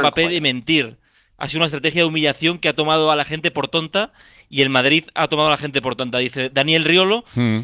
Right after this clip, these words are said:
Speaker 1: Y luego también le preguntábamos
Speaker 3: Ha dicho al
Speaker 1: si
Speaker 3: principio, dice, "La política de comunicación de Mbappé es catastrófica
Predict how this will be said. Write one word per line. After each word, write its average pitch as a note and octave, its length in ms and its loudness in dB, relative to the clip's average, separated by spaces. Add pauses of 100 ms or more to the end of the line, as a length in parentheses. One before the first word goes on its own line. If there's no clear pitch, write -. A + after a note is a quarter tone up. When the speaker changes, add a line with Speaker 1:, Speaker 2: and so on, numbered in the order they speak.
(120)
Speaker 1:
Y D3+ 140 -4
luego F3+ 240 4
también E3+ 440 0
le C3 120 -2
preguntábamos D3 680 -2
Speaker 3:
Ha A#2 80 4
dicho A2+ 140 2
al A#2+ 60 6
Speaker 1:
si B2 40 0
Speaker 3:
principio, B2+ 320 4
dice, A#2 180 0
"La G2 100 -2
política G#2 300 -2
de A2+ 60 2
comunicación G#2+ 500 -4
de A2 60 -4
Mbappé G#2 220 0
es A2+ 100 -2
catastrófica A#2 840 -2